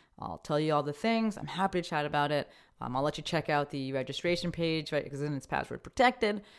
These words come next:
Um, I'm happy to let you check all that out, and then I would love, love, love to have you, right? Don't forget, next Monday, we're back with another long episode with Adam from Strong Coffee Company. Just,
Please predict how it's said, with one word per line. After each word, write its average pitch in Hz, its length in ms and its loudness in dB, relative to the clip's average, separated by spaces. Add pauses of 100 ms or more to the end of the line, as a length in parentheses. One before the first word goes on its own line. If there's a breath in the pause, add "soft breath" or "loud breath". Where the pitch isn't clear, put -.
(220 loud breath)
Um, 139 260 -2
I'm 143 80 -2
happy 151 220 2
to 151 40 0
let 139 80 -2
you 139 60 -8
check 147 200 -4
all 139 120 -2
that 131 160 -2
out, 123 300 -2
and 127 160 -6
then 123 320 -6 (320)
I - 40 -12
would 123 120 -8
love, 135 520 -2
love, 131 180 -2
love 175 640 6 (500 soft breath)
to - 100 -4
have - 320 -6
you, - 220 -12 (600 soft breath)
right? 294 320 0 (600 soft breath)
Don't 302 200 10
forget, 254 500 4 (160)
next 175 420 6
Monday, 208 300 6
we're 185 140 4
back 170 200 6
with 170 120 4
another 196 400 6
long 170 280 4
episode 156 320 0
with 147 160 -4 (200)
Adam 185 400 4
from 151 180 -6
Strong 156 320 0
Coffee 143 300 -2
Company. 151 680 -4
Just, 139 400 -6